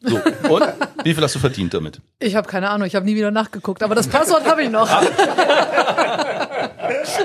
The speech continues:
Speaker 1: Hat, hat
Speaker 2: Aber
Speaker 1: irgendjemand
Speaker 2: ich hab
Speaker 1: von euch
Speaker 2: echt
Speaker 1: versucht, über N F Ts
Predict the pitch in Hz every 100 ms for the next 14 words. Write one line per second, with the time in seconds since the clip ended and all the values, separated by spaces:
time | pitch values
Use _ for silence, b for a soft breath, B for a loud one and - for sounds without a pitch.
0 | - - 135 160 151 185 202 185 185 170
1 | 170 143 175 151 131 131 180 - 165 147
2 | 131 147 - 135 139 - -